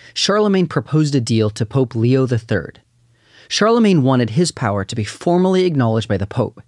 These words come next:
and he wanted to be crowned Emperor of the Holy Roman Empire. In return, he offered Pope Leo the Third protection from invading tribes. Leo the Third agreed, and on Christmas Day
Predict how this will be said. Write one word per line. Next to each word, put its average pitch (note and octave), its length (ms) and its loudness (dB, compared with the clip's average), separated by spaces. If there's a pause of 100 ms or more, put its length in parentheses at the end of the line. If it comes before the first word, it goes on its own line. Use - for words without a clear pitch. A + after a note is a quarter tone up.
(340)
and C#3+ 120 2
he D3+ 80 4
wanted F3+ 280 2
to F3+ 80 -4
be C#3 80 -2
crowned C#3 460 -2
Emperor E3+ 380 0
of A#2 180 -4
the A2 80 -4
Holy C#3 300 0
Roman A#2 300 0
Empire. - 540 -8 (640)
In D3 140 2
return, C3 540 0 (240)
he - 160 -4
offered G#3 400 -2
Pope F3+ 280 -2
Leo C#3+ 220 2
the D3+ 140 -2
Third A2 320 -4
protection E3 580 -4
from F3 180 -2
invading G#2 420 0
tribes. F#2 600 -6 (800)
Leo G#3 300 4
the G3+ 160 0
Third B2 300 0
agreed, G#2 580 -4 (360)
and D3 120 2
on C#3 100 2
Christmas G#3 540 -2
Day A#2+ 340 2